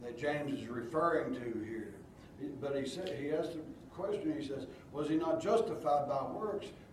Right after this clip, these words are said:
Now, that sounds heretical on, on the surface. It really does, but it's not.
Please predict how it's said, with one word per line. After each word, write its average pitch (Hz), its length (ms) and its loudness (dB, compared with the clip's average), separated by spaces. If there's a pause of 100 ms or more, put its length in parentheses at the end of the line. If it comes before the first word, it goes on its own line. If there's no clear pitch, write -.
Now, 123 220 -2 (600)
that - 360 2 (260)
sounds 185 640 6
heretical 220 760 4 (640)
on, 156 540 4
on 339 300 4
the 180 60 4
surface. - 580 4 (300)
It 151 160 0
really 190 360 6
does, 214 300 2
but 143 200 -2
it's 135 220 -4
not. - 360 2